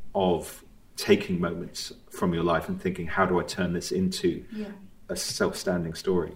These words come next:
Speaker 2: Yeah.
Speaker 1: Is that difficult or helpful in a way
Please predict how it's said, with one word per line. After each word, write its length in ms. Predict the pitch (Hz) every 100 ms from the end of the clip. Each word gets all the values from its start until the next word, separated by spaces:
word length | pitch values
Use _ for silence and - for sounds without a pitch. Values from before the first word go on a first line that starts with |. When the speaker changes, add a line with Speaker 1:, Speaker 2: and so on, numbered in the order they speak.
| -
Speaker 2:
Yeah. 200 | 202 - 196 - - - - - - - -
Speaker 1:
Is 160 | - -
that 360 | - - - - - -
difficult 440 | 131 - - 127
or 140 | 117 117
helpful 340 | 123 - -
in 60 | 80
a 60 |
way 300 | 78 143 160